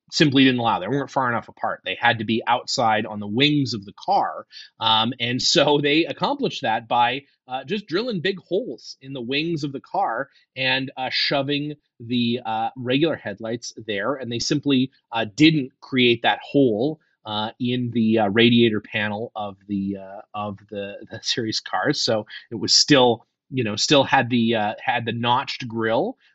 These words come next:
uh, like you would in some cases, sometimes had a full grille, really depend on, on what, you know, sort of day of the, of the week they were made. Um, and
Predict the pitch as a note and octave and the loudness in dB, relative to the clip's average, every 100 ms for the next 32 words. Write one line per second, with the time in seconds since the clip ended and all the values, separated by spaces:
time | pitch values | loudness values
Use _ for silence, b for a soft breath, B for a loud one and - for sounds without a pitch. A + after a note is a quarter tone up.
0 | - G#2+ G#2 G#2+ A2 - G#2+ A2 B2 C#3 | -10 -6 -4 -2 -4 -4 -2 0 0 0
1 | B2 A#2 C3+ B2 - B2+ - D#3+ - - | -2 -2 -2 -4 0 0 2 0 2 4
2 | D3 D3+ C#3+ D3 D3+ C#3+ C3+ C3+ - C#3+ | 4 2 -4 -2 -4 0 -2 -2 -4 -2
3 | C3+ A#2+ B2+ A#2+ E3+ b b A#2+ D3 D3 | -2 -4 -6 -4 -6 b b -2 2 2
4 | C#3+ - C#3+ C3+ B2+ - B2+ B2 B2 C#3 | 2 0 0 0 -2 -6 -10 -2 4 4
5 | C3+ _ _ _ D3+ C3 E3+ D3+ C3 - | 4 _ _ _ -8 -8 2 2 2 0
6 | C3 A2+ G2+ B2+ B2+ B2 C#3+ B2 A2+ A#2+ | 0 2 4 6 6 2 -2 -8 -8 -10
7 | A#2 B2+ A2 A2+ A#2+ B2 B2+ G#2+ G2+ G#2+ | -10 -12 -10 -4 -2 -2 -4 -8 -6 -2
8 | B2+ F#2+ A#2 D3 B B - A#2 A2+ A#2 | 0 0 -4 -10 B B 0 4 4 2
9 | B2 b _ D3+ D3+ D3+ | -8 b _ 4 4 2